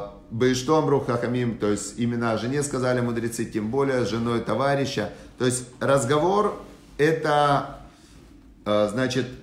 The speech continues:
«Коля марбе бедварим и вихет», каждый, кто много говорит, он приводит грех. То есть, что значит молчание, э, ограда для мудрости?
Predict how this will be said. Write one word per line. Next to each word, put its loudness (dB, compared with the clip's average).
«Коля 6
марбе 2
бедварим 2
и 0
вихет», 0
каждый, 0
кто -4
много 0
говорит, 2
он 0
приводит 2
грех. 0
То 0
есть, -2
что 0
значит 0
молчание, 0
э, -2
ограда 2
для 2
мудрости? -4